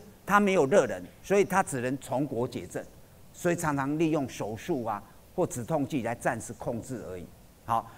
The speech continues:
那中医有针刺穴位，也能够解除他处体香，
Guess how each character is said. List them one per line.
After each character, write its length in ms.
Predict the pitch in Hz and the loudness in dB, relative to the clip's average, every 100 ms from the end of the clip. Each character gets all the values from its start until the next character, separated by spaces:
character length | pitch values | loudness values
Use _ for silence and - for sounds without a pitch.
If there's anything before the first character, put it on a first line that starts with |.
| - | 8
那 200 | 226 214 - - | 10 10 4 0
中 320 | - 254 262 | 10 10 12
医 260 | 262 262 240 | 8 6 8
有 200 | 156 131 - | 6 6 2
针 260 | - 214 220 | 6 8 6
刺 180 | 226 175 | 2 2
穴 240 | - 185 | 4 4
位， 180 | 180 107 - - - | 4 0 -8 -20 -2
也 360 | 147 185 233 220 147 | 6 8 6 2 4
能 220 | 160 196 | 6 6
够 140 | 220 196 | 6 6
解 300 | - 127 117 | 6 4 4
除 280 | 135 143 160 | 0 -2 0
他 180 | 175 175 | 6 6
处 220 | 175 135 | 6 -4
体 200 | 117 107 | -4 -6
香， 260 | - 143 | -2 -4